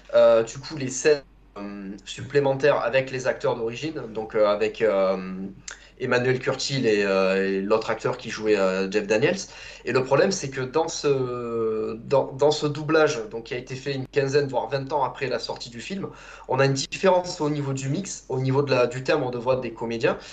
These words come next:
Et le, surtout, il y a un problème de vocabulaire, parce qu'il y a un moment donné où le personnage de Jim Carrey, il dit : « Je vais te faire kiffer. »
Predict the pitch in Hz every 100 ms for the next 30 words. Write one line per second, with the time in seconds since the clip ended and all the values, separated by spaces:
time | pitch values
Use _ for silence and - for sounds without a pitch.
0 | - - - 123 - - - - 202 190
1 | 196 226 - 123 123 127 160 175 147 135
2 | 143 147 135 175 190 139 127 - 131 147
3 | 156 143 156 185 139 131 127 117 143 -
4 | 147 139 131 127 123 123 127 131 123 170
5 | 190 143 143 190 - - - 135 135 151
6 | - 185 - 156